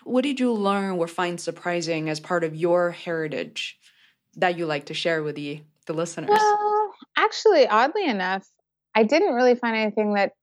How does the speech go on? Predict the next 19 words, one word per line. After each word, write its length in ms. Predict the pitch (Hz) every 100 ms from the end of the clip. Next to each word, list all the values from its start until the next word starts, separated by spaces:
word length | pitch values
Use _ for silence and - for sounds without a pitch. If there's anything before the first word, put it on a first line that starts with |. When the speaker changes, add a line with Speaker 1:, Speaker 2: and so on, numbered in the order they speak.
| _
Speaker 2:
was 280 | 190 185 180
so 140 | - 185
surprising 560 | - 185 180 180 180
that 80 | 175
I 100 | 165
didn't 380 | 160 180 180 -
quite 400 | - 185 190 208
know 220 | 220 226
before, 680 | 240 233 - 220 220 247 - 175 175
but 340 | 240 254 294 - _ 208
my 400 | 208 214 262 320 -
family 640 | 247 226 220 214 214 214
was 380 | - 190 185 185
very, 680 | 180 180 175 175 170 180 190 - -
it's 160 | 180
very 300 | 196 202 214
much 500 | 208 185 180 - - -
sort 260 | - 190 175
of 180 | 170